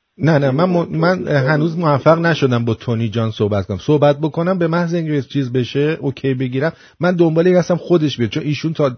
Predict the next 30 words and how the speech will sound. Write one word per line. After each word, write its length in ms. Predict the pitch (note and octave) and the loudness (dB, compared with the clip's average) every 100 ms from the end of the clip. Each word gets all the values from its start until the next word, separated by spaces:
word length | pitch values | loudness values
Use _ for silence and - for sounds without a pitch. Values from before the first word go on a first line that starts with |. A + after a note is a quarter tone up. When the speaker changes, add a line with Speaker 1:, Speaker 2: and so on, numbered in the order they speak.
| C3 | -2
Speaker 1:
لحظه 420 | B2+ B2 A2 C3 | 0 0 0 0
آخر 340 | C#3 A#2+ B2 | 0 2 0
پیش 240 | B2 - A#2 | -2 -4 -6
مانوک 440 | B2 G#2+ G2+ G2 | -2 -2 -4 -6
بود. 260 | - F#2 - _ _ _ - | -12 -18 -18 _ _ _ -8
متوجه 460 | A#2 A2+ A2 G2+ C3 | -4 0 2 2 0
این 100 | A#2+ | -2
چی 120 | A2+ | -4
می‌گم؟ 440 | G#2+ G#2 G#2 G2+ - _ _ _ _ - | -4 -4 -4 -4 -8 _ _ _ _ -4
و 120 | B2+ | 0
Speaker 2:
آره، 420 | C3 B2 - C3+ | 2 2 -2 -6
ممنون 460 | C3 B2+ B2 D3+ D3+ | -6 -4 -4 -4 -6
می‌شیم، 200 | B2+ B2+ | -10 -12
چون 140 | C#3+ | -10
این 140 | D3 C#3+ | -10 -10
خیلی 240 | D#3 D#3+ | -10 -6
Speaker 1:
اون 180 | D#3+ G3+ | 0 2
Speaker 2:
مهمه. 140 | A3 E3+ | 2 0
Speaker 1:
اگه، 360 | D3+ D3+ C#3+ - | 2 4 2 -2
اون 160 | F3+ G3 | 0 2
اگه 240 | F3+ D3+ | 2 2
Speaker 2:
خیلی. 140 | C#3 | 2
Speaker 1:
لطف 220 | D3+ D3 - | 2 0 -2
کنه 360 | D3 C#3 C#3 | 0 2 2
و 160 | B2+ C3+ | 2 2
بیاد 460 | A#2+ D3 E3+ B2 | 0 2 4 4
برای 220 | A2 B2 B2+ | 4 2 2
ما 180 | B2+ | 0
صحبت 480 | A#2+ - A#2+ B2 A#2+ B2+ | -2 -2 0 0 0 -2
بکنه، 600 | A#2+ C3 B2+ C#3+ D#3+ | -2 -2 -2 0 -2